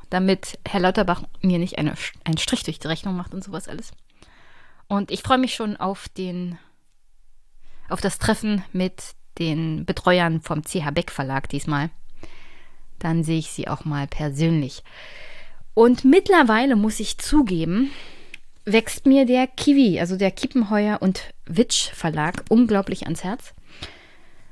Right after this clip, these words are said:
Heute, wenn ihr das am Montag hört, habe ich dann ein Gespräch mit Achim Dörfer zu seinem Buch Irgendjemand musste die Täter ja bestrafen. Die Rache der Juden,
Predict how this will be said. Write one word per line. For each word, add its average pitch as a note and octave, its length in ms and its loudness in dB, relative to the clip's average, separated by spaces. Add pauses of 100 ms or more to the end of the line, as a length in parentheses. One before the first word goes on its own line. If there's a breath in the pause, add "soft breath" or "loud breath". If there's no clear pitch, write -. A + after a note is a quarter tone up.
(340 loud breath)
Heute, G3+ 400 2
wenn F3+ 140 2
ihr F#3 80 4
das F3 280 -2
am E3+ 160 2
Montag F3 380 0
hört, D#3+ 320 -6
habe F#3 140 -2
ich F3+ 100 -6
dann F3 240 0
ein E3+ 160 2
Gespräch F#3 420 -2
mit - 160 -2
Achim E3+ 300 0
Dörfer F#3 560 2 (240)
zu - 380 -4
seinem F3 380 2
Buch F3 300 -4 (160)
Irgendjemand F3+ 680 0
musste F3+ 320 0
die E3 160 -4
Täter F3+ 280 -4
ja D#3+ 140 -2
bestrafen. E3 720 -4 (600 soft breath)
Die E3+ 120 0
Rache F#3 300 2
der E3+ 140 2
Juden, A3 460 0